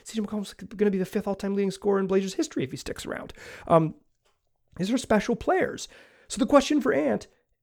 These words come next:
what does he look like next to another high usage guard? Because so much of his future depends on how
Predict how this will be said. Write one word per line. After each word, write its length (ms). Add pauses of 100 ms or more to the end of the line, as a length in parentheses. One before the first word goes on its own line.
(340)
what 420
does 140
he 80
look 200
like 140
next 180
to 80
another 240
high 80
usage 420
guard? 300
Because 240
so 220
much 240
of 80
his 160
future 340
depends 400
on 80
how 380